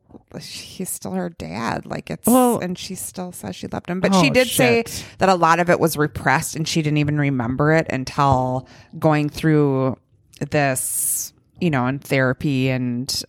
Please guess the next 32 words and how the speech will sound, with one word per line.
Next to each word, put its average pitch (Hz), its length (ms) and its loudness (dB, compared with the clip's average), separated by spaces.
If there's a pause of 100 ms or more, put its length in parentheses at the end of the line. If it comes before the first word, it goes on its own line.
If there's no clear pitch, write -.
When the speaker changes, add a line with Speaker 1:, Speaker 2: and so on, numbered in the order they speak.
(100)
Speaker 2:
Oh 214 180 4
Speaker 1:
um, 196 60 4
Speaker 2:
my 156 140 4
God. 135 640 2
Speaker 1:
whatever. - 520 -6 (760)
That 139 180 -4
Speaker 2:
Well, 240 120 2
I'm 220 60 0
Speaker 1:
she - 220 -2
Speaker 2:
sure. - 160 2
Speaker 1:
re-, 165 160 -2
Speaker 2:
She 233 180 0
had 240 140 0
Speaker 1:
she - 120 -2
Speaker 2:
so 269 100 0
Speaker 1:
said 269 80 2
it, - 20 0
Speaker 2:
much 254 120 2
Speaker 1:
she 247 120 2
was - 40 -8
Speaker 2:
trauma, 233 300 2
you - 60 2
Speaker 1:
almost 175 200 0
Speaker 2:
had 175 160 0
to 175 60 2
Speaker 1:
thirty 156 420 -2
Speaker 2:
just 147 140 -10
Speaker 1:
when 143 160 -6
she - 180 -14
remembered. 135 460 -6
Speaker 2:
Yeah. - 0 -
Speaker 1:
Yeah. 90 120 -10